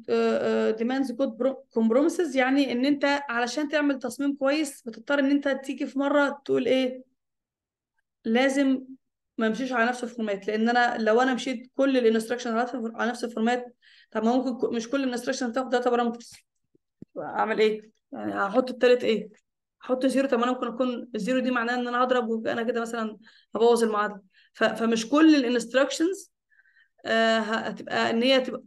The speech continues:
to be accepted ان هي تتحط في، في، في نفس الفورمات. فهنضطر ان احنا عشان نعمل ديزاين كويس ان احنا نعمل تنازلات، وهو ان انا اضطر اعمل،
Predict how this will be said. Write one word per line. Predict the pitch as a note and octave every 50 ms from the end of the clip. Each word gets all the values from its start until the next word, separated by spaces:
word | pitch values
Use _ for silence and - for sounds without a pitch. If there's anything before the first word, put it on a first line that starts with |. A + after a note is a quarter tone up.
| -
to | A3+
be | A#3 B3+
accepted | - B3+ B3+ - - D4+ D4+ - - C#4+ A3
ان | A#3+ B3 A#3+ A#3+
هي | B3+ C4+ C4+
تتحط | C4 - C#4 C4+ - A#3+
في، | - - - G#3+ G#3+ G#3
في، | G3+ - A#3 G3+
في | G3+ - - A#3+
نفس | C4 C4+ C4 -
الفورمات. | A3+ - - A3 G#3+ G#3 F#3+ F#3+ - - _ _ - - - - - - _
فهنضطر | - A#3 A3+ A#3 A#3 A#3 A#3 C#4+ D4+ D#4
ان | C#4+ C#4
احنا | D4 C#4+ C#4+ C4+
عشان | A#3+ A#3 - C4+
نعمل | C#4 C#4+ C#4 C4 B3+ - -
ديزاين | - - A3 A3+ A3+ A3+ C4 C#4 C#4+ C#4
كويس | - C4 C4+ D4+ D4 D4
ان | C4 B3+
احنا | B3+ C4 C4 B3
نعمل | C4 C4+ C4 B3
تنازلات، | A3 C4 A#3 A#3 A3+ A3+ A3 B3 F4 - -
وهو | A#3 A#3 B3
ان | A#3+ A#3+ A#3 B3
انا | B3+ B3+ B3+ - -
اضطر | G#3+ - - A#3 A#3+ A#3+ A#3+ - -
اعمل، | - A#3 A#3 A3+ A3+ A3+ A3+ A3+